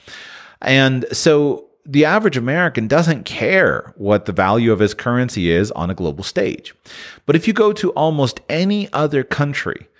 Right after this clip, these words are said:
everybody except the very poor understands what is happening in terms of exchange rates.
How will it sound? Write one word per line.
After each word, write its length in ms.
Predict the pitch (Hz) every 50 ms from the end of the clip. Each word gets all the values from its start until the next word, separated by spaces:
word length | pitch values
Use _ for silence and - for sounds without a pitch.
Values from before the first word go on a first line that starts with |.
| _ _ _ _ _ _ _ _ -
everybody 540 | 156 190 190 233 220 175 185 160 156 147 131
except 340 | 110 - - - 147 143 -
the 80 | 127
very 340 | 110 98 107 110 110 127 131
poor 640 | 127 - - - - 220 220 123 95 85 82 82 - -
understands 1080 | 127 143 147 139 135 - - - - - 180 202 208 175 110 80 76 78 87 - -
what 220 | 82 90 113 120 117
is 120 | 110 -
happening 440 | - 156 175 175 170 127 95 92 95
in 100 | 113 123
terms 400 | - - 98 92 98 104 104 87
of 240 | 92 95 101 104 -
exchange 460 | - - - - 180 190 190 170 -
rates. 400 | 90 71 58 - - - - -